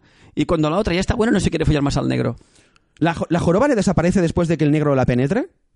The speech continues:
Speaker 1: No, no, no. O sea,
Speaker 2: Es decir, la,
Speaker 1: la
Speaker 2: la
Speaker 1: joroba
Speaker 2: joroba
Speaker 1: está en
Speaker 2: sigue
Speaker 1: una
Speaker 2: ahí.
Speaker 1: especie de castillo
Speaker 2: Ujú.
Speaker 1: donde está recibiendo instrucciones de una bruja muy malvada.
Speaker 2: De acuerdo.
Speaker 1: Y, la, y, el, y el negro este le echa el ojo encima y dice, "Esta jorobada me la trinco, pero vamos".
Speaker 2: El negro lo ve claro, ve,
Speaker 1: El
Speaker 2: ve
Speaker 1: negro,
Speaker 2: vía libre.
Speaker 1: el negro ve claro, un negro muy guapo.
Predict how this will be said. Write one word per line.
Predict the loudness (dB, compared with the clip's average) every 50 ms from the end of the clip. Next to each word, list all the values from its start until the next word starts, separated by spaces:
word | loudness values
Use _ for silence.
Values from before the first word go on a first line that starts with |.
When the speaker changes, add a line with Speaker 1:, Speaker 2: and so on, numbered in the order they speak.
| _ _ _
Speaker 1:
No, | 0 0 0
no, | 0 0
no. | -2 -2 -4 -10 _ _ _ _ _ _ _
O | -2
sea, | 0 0
Speaker 2:
Es | 0 0
decir, | 0 0 0
la, | 0 0
Speaker 1:
la | 0 0
Speaker 2:
la | 2
Speaker 1:
joroba | 2 4 4
Speaker 2:
joroba | 4 4 4
Speaker 1:
está | 2 2
en | 4
Speaker 2:
sigue | 4 6
Speaker 1:
una |
Speaker 2:
ahí. | 6 6
Speaker 1:
especie | 4 2
de | 0 0
castillo | -2 -2 0 0 -2 -2 0 -2 -2 -4 -6 -12 -20 -20 -14 -10
Speaker 2:
Ujú. | -6 -2 0 2
Speaker 1:
donde | 2 2 2 2 0 0
está | -2 0 -2 -2
recibiendo | -2 0 0 0 0 0
instrucciones | 0 -2 -2 -2 -2 -2 0
de | 0
una | 0 0
bruja | 0 -2 -2 -2 0
muy | 0 2
malvada. | 2 0 -2 -2 -6 -8 -8 -12 -10 -6
Speaker 2:
De | -6 -4
acuerdo. | 0 0 2 2 2 0 -4 -6 -8 -14 -20 -20 -20 _ _ _ _
Speaker 1:
Y, | 0 0
la, | 2 0 -2 0 0
y, | 0 2
el, | 2 2 0 0 -2 -2 -4 -2
y | -2 0
el | 0 0
negro | 0 0 0 -2
este | -2 -4 -4
le | -6 -6
echa | -8 -6
el | -6 -4
ojo | -2 -2
encima | -2 -2 -2 -2 -2
y | -2
dice, | -4 -4 -4
"Esta | -4 -6 -4
jorobada | -4 -4 -2 -2 -2 -2 0
me | 0 0
la | -2 -2
trinco, | -2 -2 0 0 0
pero | -2 0 -2 -2
vamos". | 0 -2 -2 -2 -4 -2
Speaker 2:
El | 0 0
negro | 0 0 0 2
lo | 2
ve | 2 2 2
claro, | 0 0 0
ve, | 0
Speaker 1:
El | 0 0
Speaker 2:
ve | 2
Speaker 1:
negro, | 2 2 2 2 2
Speaker 2:
vía | 2 2 2 2
libre. | 2 2 2 0 0 -4 -6 -10
Speaker 1:
el | -10 -8
negro | -8 -8 -8 -8
ve | -6
claro, | -6 -6 -6 -4
un | -4 -2
negro | -2 -4 -4 -6
muy | -4 -4
guapo. | -4 -4 -6 -6 -12 -18 -20